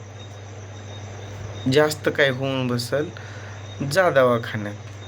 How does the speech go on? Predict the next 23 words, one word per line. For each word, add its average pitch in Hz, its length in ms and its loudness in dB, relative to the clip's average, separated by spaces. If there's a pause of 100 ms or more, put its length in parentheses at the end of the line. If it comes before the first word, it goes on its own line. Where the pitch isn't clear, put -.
(1800)
तेव्हा 135 140 6
मला 143 200 6
लय 151 260 6
चांगलं 131 440 4
वाटलं, 113 280 2 (200)
लय 135 160 4
म्हणजे 120 380 2
लय. 117 120 4 (1400)
पुन्हा 120 220 6
आपले 120 240 2
कल्याणचे 131 600 2
दादा, 123 380 2 (520)
त्यांनी 123 300 4
पण 123 320 2
सारखं 120 500 4
असं 117 180 0
फोन 123 300 2
करून, 117 300 2 (800)
मेसेज 127 420 4
करून, 110 500 0 (480)
"बरं 135 260 8
वाटतंय 123 420 2
का? 113 240 -4